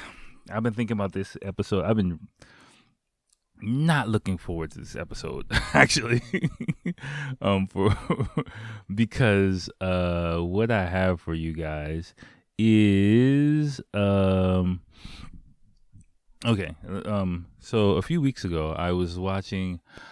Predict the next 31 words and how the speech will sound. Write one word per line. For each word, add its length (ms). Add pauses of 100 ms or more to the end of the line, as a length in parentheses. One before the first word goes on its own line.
(280)
uh, 840
interview 600
with, 240 (180)
uh, 460
a 100
YouTuber, 680
a 40
black 240
YouTuber 580
based 200
in 80
Japan 440
called 380
the, 380
he 100
does 320 (120)
a 360 (1000)
YouTube 460
channel 280
called 360
The 80
Black 320
Experience 520
Japan, 480
which 220
is, 240
I 60
re-, 160
I 100
highly 240
recommend. 580